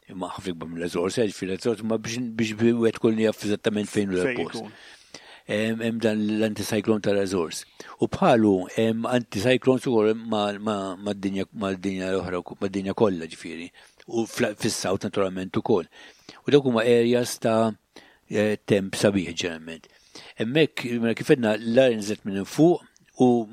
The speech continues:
Speaker 1: marret hemm isfel. Sa parti minn dik l-arja se tmur lura, terġa' lejn, lejn l-ekwatur. U tmur lejn,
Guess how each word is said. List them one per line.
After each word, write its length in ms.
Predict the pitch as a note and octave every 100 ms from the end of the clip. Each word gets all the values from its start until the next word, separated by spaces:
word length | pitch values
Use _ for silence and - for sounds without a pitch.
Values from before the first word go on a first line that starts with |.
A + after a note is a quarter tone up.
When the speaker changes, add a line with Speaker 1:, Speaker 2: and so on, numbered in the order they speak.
| A#2
Speaker 1:
marret 240 | A#2+ A2+
hemm 240 | A#2+ A2+ G#2
isfel. 220 | - F#2+
Sa 80 | A2+
parti 320 | - A#2+ B2+
minn 80 | A#2
dik 160 | G#2+
l-arja 540 | D#3+ F3+ B2+ A2 G2+ F2
se 100 | - -
tmur 160 | B2+
lura, 460 | A#2 A2+ F#2+ F#2+ F2 _ - - - _
terġa' 340 | A#2 G2+ G2+ A2
lejn, 300 | B2 B2 B2 B2 A2+
lejn 220 | A#2+ A#2+
l-ekwatur. 580 | A#2+ C3 B2 E2+ - - - - B2
U 320 | B2 A#2+ A#2 G#2+ _ _
tmur 320 | B2 A#2 A2
lejn, 420 | A2 A2+ A2 G#2